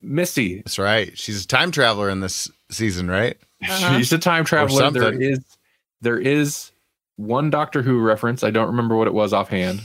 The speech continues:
Speaker 1: but there was a
Speaker 2: Yes.
Speaker 1: Doctor Who reference. And she's good. It's interesting. I guess it's a little bit like, actually, I feel like she gets hired on to shows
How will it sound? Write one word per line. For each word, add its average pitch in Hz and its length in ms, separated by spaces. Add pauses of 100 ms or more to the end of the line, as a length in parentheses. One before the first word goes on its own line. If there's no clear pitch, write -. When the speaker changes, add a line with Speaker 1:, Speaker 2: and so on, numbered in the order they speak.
Speaker 1:
but 92 100
there 98 140
was 110 220
a 139 40
Speaker 2:
Yes. 131 80
Speaker 1:
Doctor 127 300
Who 117 100
reference. 95 580 (600)
And 120 120
she's 208 200
good. 160 320 (560)
It's 156 180
interesting. 165 680 (200)
I 214 100
guess 269 220
it's 226 100
a 226 60
little 160 240
bit 147 240
like, 123 260 (720)
actually, 190 680 (760)
I 202 80
feel 302 220
like 294 140
she 240 140
gets 240 160
hired 170 320
on 160 340
to - 180
shows 120 680